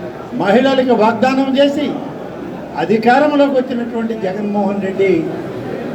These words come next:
ఇవాళ ఆయన వాగ్దానానికి తూట్లు పొడిచి ఇరవై సంవత్సరాల పాటు ఈ మద్యం వ్యాపారం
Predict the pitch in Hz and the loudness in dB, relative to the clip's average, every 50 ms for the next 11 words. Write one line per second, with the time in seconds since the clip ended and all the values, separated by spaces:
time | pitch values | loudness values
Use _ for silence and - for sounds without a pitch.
0 | - 147 156 170 185 208 220 214 208 196 185 170 - - - - - - - - | -2 0 2 4 4 4 4 4 4 4 2 0 -2 -6 -8 -10 -12 -12 -12 -12
1 | - - - - 160 185 214 226 247 240 240 226 214 208 240 247 214 220 262 277 | -12 -12 -12 -10 -6 -2 0 0 2 2 2 2 4 4 2 2 2 2 2 2
2 | 277 277 277 277 277 262 262 254 - - 269 269 - 277 262 262 277 294 294 311 | 2 2 4 4 4 2 2 -2 -2 -4 -4 -2 -2 -2 0 2 2 2 2 0
3 | 302 262 220 - - - - - - - - - - - - - - - - - | 0 0 0 -2 -4 -6 -10 -12 -12 -12 -12 -12 -12 -12 -12 -12 -14 -12 -12 -12
4 | - - - - - - - - - - - - 131 165 214 233 254 254 254 254 | -12 -12 -12 -12 -12 -12 -10 -10 -10 -10 -6 0 2 4 6 6 6 6 6 4
5 | 254 240 - - 233 247 285 294 294 - 285 285 285 285 277 277 277 269 262 247 | 4 4 2 0 -2 0 -2 -2 -2 0 2 4 4 4 2 2 0 2 2 2
6 | 214 - - - - - - - - - - - - - - - - - - - | 2 0 -4 -8 -8 -10 -12 -12 -14 -14 -14 -16 -16 -16 -14 -16 -16 -14 -14 -14
7 | - - - - - - - - - 156 165 - 180 190 190 175 185 202 196 - | -14 -14 -14 -12 -12 -12 -12 -12 -10 -10 -2 2 2 4 4 4 2 0 0 2
8 | 247 254 240 226 220 208 233 233 240 247 233 233 226 - | 2 4 4 4 4 4 4 4 4 4 4 4 2 0